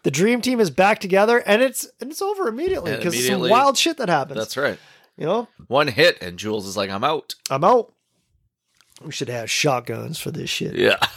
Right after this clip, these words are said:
Speaker 2: <laughs> How many guys in there?
Speaker 1: Uh, four or
Speaker 2: Four.
Speaker 1: five.
Speaker 2: Five, including our guy?
Speaker 1: Including our
Speaker 2: So
Speaker 1: guy.
Speaker 2: it could be five guys in there?
Speaker 1: Could be five guys in there.
Speaker 2: We should have had shotguns.
Speaker 1: We should have shotguns for this kind of deal. <laughs>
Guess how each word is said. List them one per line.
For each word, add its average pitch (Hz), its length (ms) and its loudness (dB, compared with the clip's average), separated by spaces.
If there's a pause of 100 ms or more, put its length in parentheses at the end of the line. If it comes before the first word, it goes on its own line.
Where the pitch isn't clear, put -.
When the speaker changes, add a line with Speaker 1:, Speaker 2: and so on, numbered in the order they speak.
(160)
Speaker 2:
<laughs> - 360 -20
How 101 80 0
many 117 180 2
guys 117 300 4
in 113 100 -2
there? 110 140 -6 (840)
Speaker 1:
Uh, 143 240 0 (580)
four - 280 -2
or 143 40 -4
Speaker 2:
Four. 143 120 -2
Speaker 1:
five. 165 340 0 (100)
Speaker 2:
Five, 107 440 -8
including 120 420 2
our 131 140 6
guy? 151 260 4 (100)
Speaker 1:
Including 139 400 -2
our 147 100 4
Speaker 2:
So 151 40 4
Speaker 1:
guy. 165 140 4
Speaker 2:
it - 40 -2
could 113 120 2
be 101 80 -2
five 110 260 2
guys 113 260 2
in 117 120 -6
there? 123 160 -8
Speaker 1:
Could 139 160 -4
be 123 80 0
five 131 260 0
guys 135 240 0
in 147 80 -6
there. 151 220 -8 (100)
Speaker 2:
We - 100 -8
should - 200 -6
have - 80 -14
had - 180 -12
shotguns. - 400 -4
Speaker 1:
We 131 60 4
should 131 160 4
have 123 240 4
shotguns 123 500 4
for - 80 -6
this 117 180 0
kind 117 220 -2
of 117 100 -6
deal. 117 300 0 (260)
<laughs> - 140 -18